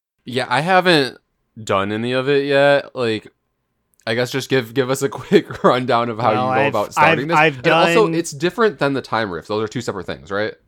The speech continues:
Speaker 2: Yes, time rift is with Sora Dormy, and there's a whole, it's a whole world event. It happens every forty-five minutes. Ian's Fringe happens once a day. You hang out with Sora Dormy again, but, and Chromie,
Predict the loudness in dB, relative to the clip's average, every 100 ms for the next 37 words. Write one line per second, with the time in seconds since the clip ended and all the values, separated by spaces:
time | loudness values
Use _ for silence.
0 | -6 0 0 0 -6 2 4 4 2 0
1 | -2 -8 -4 -6 -6 -6 -2 0 -2 0
2 | 0 0 -2 -4 -4 -4 -2 -2 0 -2
3 | 0 0 2 0 2 4 4 0 -2 -2
4 | -2 -4 -10 -10 -8 -4 -2 0 -2 -2
5 | -4 -4 -4 -2 -2 -2 -4 -4 -4 -6
6 | -8 -14 _ _ _ _ _ -6 -2 -2
7 | -2 -4 -4 -2 -2 -2 -2 -6 -8 -14
8 | -10 -4 -4 -4 -8 -2 0 2 0 -4
9 | _ _ _ _ -4 -2 0 0 0 0
10 | -2 -6 -10 -4 -2 0 -2 -2 -4 -6
11 | -10 -10 -6 0 0 0 -4 -8 -12 _
12 | _ _ -12 -2 -2 -2 -4 -4 -2 -2
13 | 0 -2 -4 -8